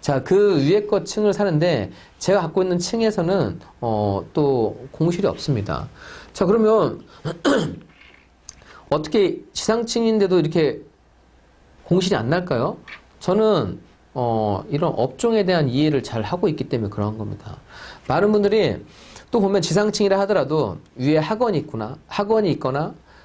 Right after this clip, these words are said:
병원이 있거나 뭐 한의원이 있거나 그러면 이런 게 매물로 나오면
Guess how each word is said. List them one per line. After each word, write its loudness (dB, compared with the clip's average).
병원이 0
있거나 -2
뭐 -2
한의원이 2
있거나 -2
그러면 0
이런 4
게 2
매물로 2
나오면 -2